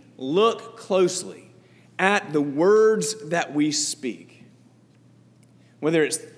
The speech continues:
at the cleanliness of our words or at the truthfulness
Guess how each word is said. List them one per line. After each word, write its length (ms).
at 120
the 80
cleanliness 1160
of 120
our 180
words 440
or 160
at 120
the 60
truthfulness 960